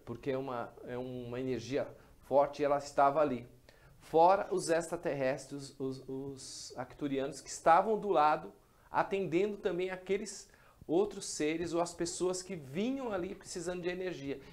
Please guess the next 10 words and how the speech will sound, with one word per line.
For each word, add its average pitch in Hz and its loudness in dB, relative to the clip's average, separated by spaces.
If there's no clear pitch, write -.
encaminhando 151 0
para 139 -4
suas 139 -6
colônias, 202 0
encaminhando 147 0
cada 139 2
um 185 -2
pro 190 -2
seu 170 -2
lugar. 131 -2